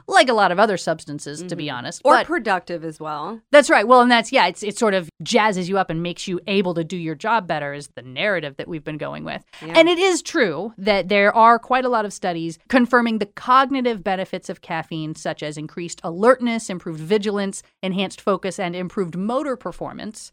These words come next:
Speaker 2: Hmm.
Speaker 1: So athletes and things might actually benefit from a little caffeine. But what this study covered was something that had apparently not really been looked at before, which was the idea of convergent versus divergent thinking.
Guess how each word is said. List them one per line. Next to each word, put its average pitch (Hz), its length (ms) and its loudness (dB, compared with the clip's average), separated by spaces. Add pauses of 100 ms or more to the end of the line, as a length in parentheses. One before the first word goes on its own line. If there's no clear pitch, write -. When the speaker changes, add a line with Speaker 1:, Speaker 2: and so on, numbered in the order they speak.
Speaker 2:
Hmm. 440 200 -12
Speaker 1:
So 160 420 -2
athletes 165 480 -6
and 165 140 -10
things 156 240 -12
might 143 180 -14
actually 147 320 -12
benefit 254 380 -10
from 156 160 -8
a - 20 -8
little 151 160 -8
caffeine. 147 460 -10 (400)
But 240 560 2 (340)
what 214 220 4
this 277 180 0
study 262 320 -2
covered 175 340 -4
was 175 140 -6
something 185 300 -6
that 175 100 -6
had 165 120 -6
apparently 208 420 -6
not 208 240 -2
really 175 240 -2
been 165 240 -6 (100)
looked 214 280 -4
at 170 120 -4
before, 151 440 -8 (120)
which 226 220 0
was 202 160 2
the 208 140 -4
idea 196 440 0
of 180 240 -6
convergent 214 720 -4
versus 180 460 -8
divergent 180 760 -6
thinking. - 460 -8